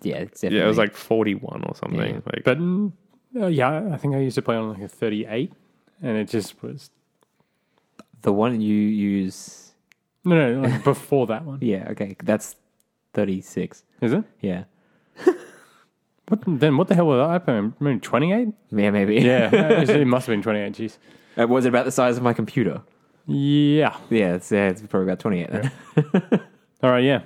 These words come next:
Speaker 3: And that was not enough.
Speaker 1: Yeah, and my computer screen's way higher resolution. <laughs>
Speaker 3: Especially for that one, that was quite old.
Speaker 1: Yeah, yeah. Uh, so yeah, enjoying the new T V then.
Speaker 2: Yeah, going good.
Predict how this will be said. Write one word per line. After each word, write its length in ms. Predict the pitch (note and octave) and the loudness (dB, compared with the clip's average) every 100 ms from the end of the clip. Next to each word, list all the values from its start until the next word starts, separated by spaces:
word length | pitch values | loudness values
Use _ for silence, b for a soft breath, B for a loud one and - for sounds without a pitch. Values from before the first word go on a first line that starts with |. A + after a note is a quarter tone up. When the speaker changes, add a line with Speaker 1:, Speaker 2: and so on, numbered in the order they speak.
| - _ | -10 _
Speaker 3:
And 340 | C3+ B2 A2+ G#2 | -2 0 0 2
that 160 | A#2+ | 0
was 400 | B2 G#2 - - _ _ _ _ _ _ _ _ _ - | 2 -2 -4 -16 _ _ _ _ _ _ _ _ _ -8
not 180 | D3 D#3+ | -4 -2
enough. 220 | F3+ C#3+ - - | -2 -4 -12 -8
Speaker 1:
Yeah, 240 | G2+ F#2+ - | -6 -6 -4
and 100 | G#2+ | 2
my 120 | G#2+ | 2
computer 260 | A2+ A2 G#2+ | 2 0 0
screen's 260 | A2+ G2+ | 0 0
way 180 | G2+ A#2+ | 2 2
higher 220 | G#2+ F2+ | 2 2
resolution. 540 | F#2+ G#2+ A#2 A2+ C#3+ - | 2 2 0 2 2 4
<laughs> 580 | G#3 - G#3+ - - - b b b b _ _ - | 2 4 0 0 -4 -4 b b b b _ _ -4
Speaker 3:
Especially 300 | A2+ C#3 G2 | 0 -2 0
for 60 | |
that 160 | G2+ C3+ | 0 2
one, 100 | G#2+ | 2
that 80 | A2+ | 2
was 180 | A2 - _ | 0 -4 _
quite 220 | - B2+ | -4 -2
old. 260 | G2+ A2 - - | -2 -6 -8 -4
Speaker 1:
Yeah, 200 | F#2 F2 | -2 -2
yeah. 160 | F2+ F2+ _ b b b b b b _ _ | -4 -8 _ b b b b b b _ _
Uh, 200 | B2 B2+ | 0 2
so 100 | A#2+ | 2
yeah, 100 | G3 | 2
enjoying 280 | A#2 B2+ C#3 | 2 2 2
the 40 | |
new 80 | C3+ | 0
T 140 | C3 C3+ | 0 0
V 100 | F#3 | 0
then. 160 | G#2+ | 0
Speaker 2:
Yeah, 160 | C3+ G3+ - _ _ | 0 -2 -4 _ _
going 180 | C#3 D3 | -4 -2
good. 240 | F#3 | -4